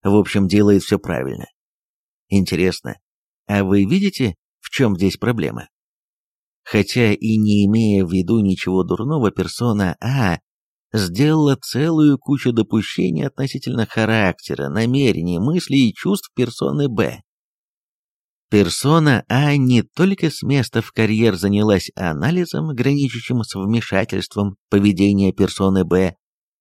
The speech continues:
но еще и стала навязчиво советовать и предлагать,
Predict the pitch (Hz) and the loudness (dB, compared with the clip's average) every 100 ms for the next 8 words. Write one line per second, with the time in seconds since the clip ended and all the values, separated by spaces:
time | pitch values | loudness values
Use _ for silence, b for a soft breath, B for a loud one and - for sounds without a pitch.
0 | _ 95 101 107 98 190 196 - 180 180 | _ 0 2 4 2 2 0 0 -2 -2
1 | 160 151 170 - 160 156 - 139 120 95 | -2 0 0 0 -2 -2 -2 -2 0 0
2 | 127 127 139 - 117 123 120 117 117 104 | 0 -2 -4 -4 -4 -4 -2 -2 -2 0
3 | 95 90 90 | 0 2 0